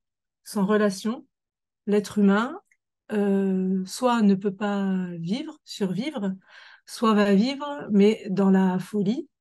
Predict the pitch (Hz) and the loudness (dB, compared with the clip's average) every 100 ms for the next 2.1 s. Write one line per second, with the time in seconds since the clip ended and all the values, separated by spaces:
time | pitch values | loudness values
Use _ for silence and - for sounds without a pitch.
0 | _ - - - _ 214 226 262 - 220 | _ -20 -20 -20 _ -4 -2 -4 -8 -2
1 | 202 190 190 190 190 202 - 214 220 269 | 2 4 4 2 -2 -8 -6 -4 -2 -4
2 | 269 | -8